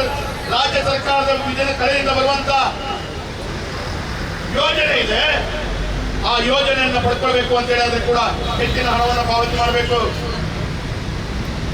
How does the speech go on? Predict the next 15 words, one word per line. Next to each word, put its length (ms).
ಇವತ್ತು 320
ಮಹಾನಗರ 360
ಪಾಲಿಕೆ 360
ಇರ್ಬೋದು, 340
ಸ್ಥಳೀಯ 360
ಸಂಸ್ಥೆ 280
ಆಡಳಿತದ 360
ಆಡಳಿತ 380
ಇರ್ಬೋದು, 320
ಇದನ್ನೆಲ್ಲವನ್ನ 680
ಕಂಡಾಗ 380
ಜನರಿಗೆ 460
ಈ 100
ಕಾಂಗ್ರೆಸ್ 360
ಸರ್ಕಾರ 340